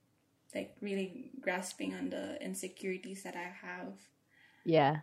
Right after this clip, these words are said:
Speaker 1: Um,
Speaker 2: I
Speaker 1: yeah,
Speaker 2: mean,
Speaker 1: quarantine.
Speaker 2: yeah,
Speaker 1: God
Speaker 2: it
Speaker 1: damn you. <laughs>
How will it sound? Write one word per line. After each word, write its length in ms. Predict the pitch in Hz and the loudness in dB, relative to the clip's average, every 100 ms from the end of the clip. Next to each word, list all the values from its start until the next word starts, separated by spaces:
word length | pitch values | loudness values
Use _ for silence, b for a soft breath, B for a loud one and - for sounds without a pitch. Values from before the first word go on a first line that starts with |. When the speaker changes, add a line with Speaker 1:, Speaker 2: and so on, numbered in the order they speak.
| - | -4
Speaker 1:
Um, 520 | 190 180 175 175 180 B B 214 | -6 -4 -6 -8 -12 B B 12
Speaker 2:
I 120 | 220 | 12
Speaker 1:
yeah, 40 | |
Speaker 2:
mean, 320 | 226 254 254 | 12 12 12
Speaker 1:
quarantine. 520 | 240 233 240 233 247 262 - | 12 12 8 8 8 6 8
Speaker 2:
yeah, 240 | 240 220 196 | 12 12 12
Speaker 1:
God 120 | - | 8
Speaker 2:
it 40 | |
Speaker 1:
damn 320 | 196 190 196 | 4 4 0
you. 160 | 190 190 - 247 - - | -2 -4 -4 -6 -6 6
<laughs> 680 | 302 302 - 285 330 320 | 6 6 6 6 8 6